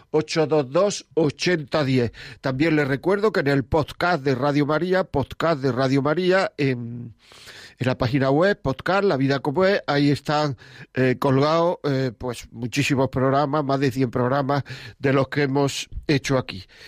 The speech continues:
Y por último, recordatorios dos. Uno de ellos es nuevo, ¿eh? No se me, no se me olviden con el nuevo. Eh, eh, el ot-, uno de, el nuevo es que a través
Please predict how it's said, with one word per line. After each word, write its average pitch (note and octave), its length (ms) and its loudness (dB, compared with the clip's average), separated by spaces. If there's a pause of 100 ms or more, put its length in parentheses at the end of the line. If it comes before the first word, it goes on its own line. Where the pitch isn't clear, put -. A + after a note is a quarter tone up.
(120)
Y C3+ 80 2
por C#3 220 2
último, F3+ 500 0
recordatorios D3 920 0
dos. D3 300 0
Uno F3 200 2
de G3 80 2
ellos F#3 220 4
es D#3+ 40 0
nuevo, D#3+ 400 2
¿eh? F3 60 2
No E3+ 160 0
se F#3 140 -2
me, E3+ 260 2
no D#3+ 160 0
se F#3 120 0
me E3 100 2
olviden D#3 340 2
con C3 160 0
el A#2+ 100 0
nuevo. A2 320 -6 (800)
Eh, C#3 480 2
eh, C3+ 320 4
el C#3+ 160 2
ot-, F3 160 2 (280)
uno F3 300 2
de, D#3 460 2 (200)
el D3 180 2
nuevo F3+ 340 4
es F#3 240 0
que F#3+ 360 2 (100)
a D3 160 -2
través D3 600 0